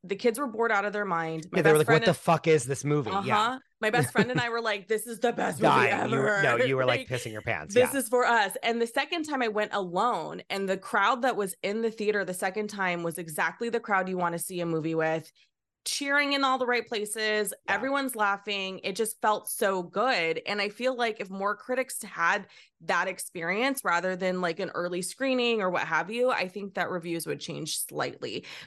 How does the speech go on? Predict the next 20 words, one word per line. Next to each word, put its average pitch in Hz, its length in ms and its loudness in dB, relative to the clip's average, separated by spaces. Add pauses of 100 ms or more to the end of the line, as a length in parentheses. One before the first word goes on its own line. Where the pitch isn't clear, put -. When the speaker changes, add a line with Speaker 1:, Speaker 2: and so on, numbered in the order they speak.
(100)
Speaker 1:
because 302 260 0
it's 269 180 -10
so 294 280 -2
good. 220 560 2
Like, 240 220 -2
I 233 60 2
love 226 560 0
being 285 180 -4
in 285 100 -4
a 285 100 -2 (140)
theater 165 560 0 (200)
when 185 180 0 (140)
everybody's 202 840 0
into 175 320 -4
the 165 120 -2
movie. - 600 -6
Like, 202 180 -2
it 208 160 -2
feels 226 580 2
so 185 640 0